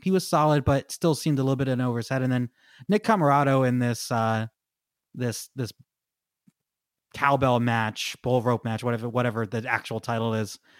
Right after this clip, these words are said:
I don't know. That match, d-, it was fine, but he just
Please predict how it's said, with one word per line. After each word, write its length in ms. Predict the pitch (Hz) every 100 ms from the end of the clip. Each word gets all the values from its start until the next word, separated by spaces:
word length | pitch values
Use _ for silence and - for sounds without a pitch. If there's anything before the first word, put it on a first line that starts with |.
| - - - -
I 80 |
don't 160 | 170 151
know. 160 | 135 120
That 220 | 143 165
match, 240 | 175 165
d-, 140 | - -
it 100 | 180
was 120 | 196
fine, 520 | - 196 196 202 196 160 -
but 260 | 160 156 -
he 220 | - 175
just 380 | 151 175 - -